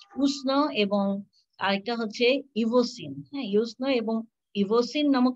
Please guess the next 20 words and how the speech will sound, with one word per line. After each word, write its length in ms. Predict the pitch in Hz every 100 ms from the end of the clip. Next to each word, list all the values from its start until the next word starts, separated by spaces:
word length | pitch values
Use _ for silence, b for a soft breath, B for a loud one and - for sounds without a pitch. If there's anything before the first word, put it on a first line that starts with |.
| -
antiseptic 880 | 196 190 202 - 254 254 - 254 -
cream 400 | 208 190 202 262 - _ _ _
আছে 300 | 180 180 220
যা 160 | 220 190
কিনা 220 | 185 185
tumor 560 | 185 - 262 254 254 262
প্রতিরোধক। 560 | 202 185 151 143 143 - -
তাহলে 260 | 202 269 277
antiseptic 720 | 220 226 247 - 294 330 -
cream 280 | 277 277 277
তৈরিতে 420 | 285 285 269 339 539 - _ _ _ _ _ _ _ _ _
lichen 400 | 220 233 226 226
ব্যবহৃত 400 | 196 165 151 143
হচ্ছে। 340 | 151 165 - - - _ B -
আর 120 | 190
ব্যা-, 280 | 170 202 208 202
ব্যথা 340 | 208 214 294
নিরাময়, 540 | 285 269 190 165 139 143 _ _ _ _ _ _
মানে 180 | 175 165
ব্যথা, 560 | 175 180 202 214 220